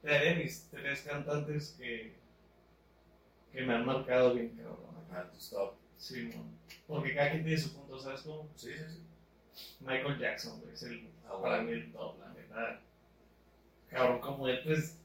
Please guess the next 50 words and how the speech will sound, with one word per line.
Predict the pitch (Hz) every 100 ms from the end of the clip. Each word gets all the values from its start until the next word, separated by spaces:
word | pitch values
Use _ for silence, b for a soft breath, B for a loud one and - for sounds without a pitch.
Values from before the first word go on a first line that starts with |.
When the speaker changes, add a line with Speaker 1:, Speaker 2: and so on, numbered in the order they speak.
| - - _ _ - - -
Speaker 1:
no | 165
mames, | 165 156 143
Speaker 2:
Y |
Speaker 1:
güey. | 135 131
Speaker 2:
en | 120
todas | 120 123
las | 113 -
formas, | 117 120 117 131
¿no? | 127 147
Speaker 1:
Sí, | 165
Speaker 2:
Más | - -
Speaker 1:
güey, | - 160 -
Speaker 2:
encantado, | - 127 - 165
Speaker 1:
exactamente, | 170 170 -
Speaker 2:
sí, | 120
Speaker 1:
güey. | 113 123 117 113
Speaker 2:
güey, | 107 107 117 117
me | 120
encantó. | 110 104 95 - - 156
Speaker 1:
Y, | 165
y | 156
es | -
algo | 156 170
que | -
también | 131 131
me | 135
gusta | -
un | 135
putero | - - 120
a | 120
mí, | 127
güey, | 131 117
el |
bailar, | 113 110 113 120 123
el | 120
actuar, | 98 - 113 110 113 120
el, | 113 110 _ _
cualquier | - 143 170 190 -
cosa | 196 196 151
que | 147
sea | 160 160
con | 117
el | 123
arte, | 123 131
güey, | 120
me | 113 113
gusta | - -
un |
putero. | - - - 170 - - - - -
Speaker 2:
Ok. | 170